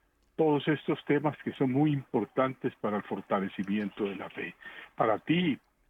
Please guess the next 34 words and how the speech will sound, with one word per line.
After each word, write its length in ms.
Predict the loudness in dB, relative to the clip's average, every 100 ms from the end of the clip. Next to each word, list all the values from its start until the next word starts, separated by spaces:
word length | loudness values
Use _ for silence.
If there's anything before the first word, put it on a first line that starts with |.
| -2
para 240 | 0 0
toda 500 | -2 0 4 4 4
la 160 | 4 2
gente 580 | 2 2 2 0 2 2
de 320 | 2 2 0 -2
Radio 400 | 0 2 0 0
Católica 600 | -4 -2 -2 -2 -4 -6
Mundial, 600 | -6 -8 0 2 2 -2 _ -20 -20 _
para 220 | -2 -2
Katia, 460 | 0 2 2 0 -4
para 440 | -2 0 2 2 0 -20 _ _ 2
todas 400 | 4 4 2 2
las 160 | -2
personas 540 | -2 -2 0 2 2 0
que 120 | -4
nos 120 | -4 -8 -4
están 260 | 0 2
escuchando 800 | 2 -2 -14 -2 0 2 2 0 -2 _ _
y 100 | -6
que 140 | 0 0
hacen 300 | 0 -4 0 2
parte 360 | 2 2 0
de 220 | 2 2
esta 240 | 0 -2 -4
familia, 640 | -2 0 0 0 0 -2 -6 _ _ -20 _
un 260 | -2 0 0
abrazo 500 | 2 2 2 0 -2
muy 300 | 0 0 2
especial 560 | -2 -4 -6 -2 0 0
y 80 | -2
muy 200 | -4 -4
cariñoso 680 | -4 -4 -2 -2 -4 -4 -4
desde 380 | -4 -4 -6
acá, 380 | -4 0 0 0